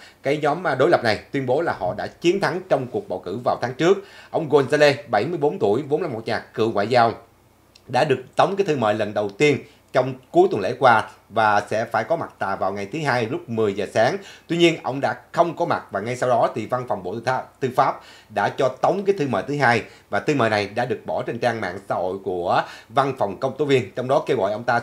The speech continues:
xuất hiện vào sáng ngày mai thứ Ba mười giờ sáng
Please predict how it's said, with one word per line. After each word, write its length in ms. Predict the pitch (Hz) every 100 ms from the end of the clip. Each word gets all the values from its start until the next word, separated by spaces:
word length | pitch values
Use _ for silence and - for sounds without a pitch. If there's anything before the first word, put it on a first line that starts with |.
| -
xuất 160 | 196
hiện 240 | 107 98 107
vào 160 | 92
sáng 340 | - - 135 175
ngày 120 | 98
mai 220 | 110 113
thứ 120 | 113 139
Ba 160 | 117
mười 260 | 113 113 107
giờ 100 | 98
sáng 240 | 120 120